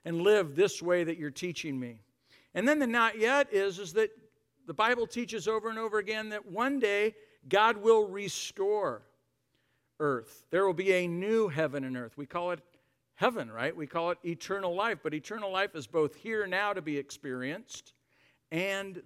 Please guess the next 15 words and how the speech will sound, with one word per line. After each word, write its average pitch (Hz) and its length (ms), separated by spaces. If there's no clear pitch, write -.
then, 165 480
not 165 260
yet, 190 340
but 165 200
then 180 260
in 147 100
the 147 140
afterlife. 123 520
And 147 100
that's 202 160
something 233 220
to 202 80
look 208 200
forward 226 560
to. 135 280